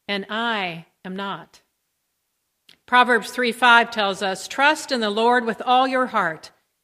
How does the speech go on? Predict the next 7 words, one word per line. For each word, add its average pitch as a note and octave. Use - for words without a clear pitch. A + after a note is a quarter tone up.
and A#3
lean C#4
not C#4+
on G#3
your C4+
own C#4+
understanding, F#3+